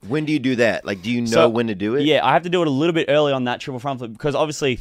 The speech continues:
Speaker 2: it's three flips, not one. Like,
Speaker 1: Right.
Speaker 2: one flip, you can be like, like, "Just chill," and it, and it comes around.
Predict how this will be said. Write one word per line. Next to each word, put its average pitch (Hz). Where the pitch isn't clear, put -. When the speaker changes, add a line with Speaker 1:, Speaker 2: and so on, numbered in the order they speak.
Speaker 2:
it's -
three 135
flips, -
not 113
one. 95
Like, 117
Speaker 1:
Right. 131
Speaker 2:
one 165
flip, 185
you 143
can 143
be 139
like, 113
like, 104
"Just 123
chill," 104
and 120
it, 120
and 120
it 113
comes 123
around. 127